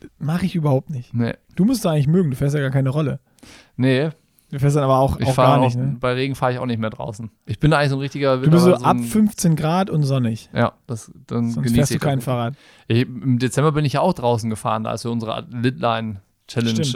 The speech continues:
Speaker 2: äh,
Speaker 1: ja.
Speaker 2: gemacht haben, jeden Sonntag da, äh, eine Stunde, zwei, drei, vier Stunden gefahren, aber, ähm,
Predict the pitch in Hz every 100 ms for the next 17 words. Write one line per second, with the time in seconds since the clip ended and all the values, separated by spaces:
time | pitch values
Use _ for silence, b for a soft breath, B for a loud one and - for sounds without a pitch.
0 | 117 117 117 113 - 117 117 120 120 120
1 | 120 120 117 117 120 120 120 110 117 117
2 | 113 - b b b b - 113 - 131
3 | 123 120 - 120 120 120 - 131 117 127
4 | 127 117 - 123 123 123 117 120 117 107
5 | b b b b 127 110 107 101